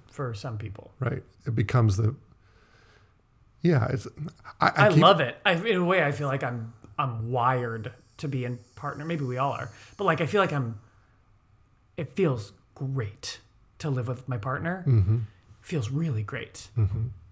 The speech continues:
Speaker 1: Not just 'cause I like him, but, like, I like that way of being, I
Speaker 2: Mm-hmm.
Speaker 1: think.
Speaker 2: Mm-hmm.
Speaker 1: Um, uh, but I still put effort into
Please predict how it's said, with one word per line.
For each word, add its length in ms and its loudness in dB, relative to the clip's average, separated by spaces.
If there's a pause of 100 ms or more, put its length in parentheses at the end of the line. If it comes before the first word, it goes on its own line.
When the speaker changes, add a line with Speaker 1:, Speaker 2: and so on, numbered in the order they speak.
(240)
Speaker 1:
Not 160 0
just 140 -6
'cause 120 -4
I 60 -4
like 260 -4
him, 120 -16 (240)
but, 140 0
like, 180 -2
I 60 -2
like 340 0
that 220 -6
way 200 0
of 140 -8 (220)
being, 360 -8
I 60 -10
Speaker 2:
Mm-hmm. 120 4
Speaker 1:
think. 300 2 (220)
Speaker 2:
Mm-hmm. 260 2
Speaker 1:
Um, 420 -4 (1200)
uh, 420 -2 (200)
but 200 -4
I 240 0
still 320 -6
put 320 -10
effort 340 -12
into 460 -8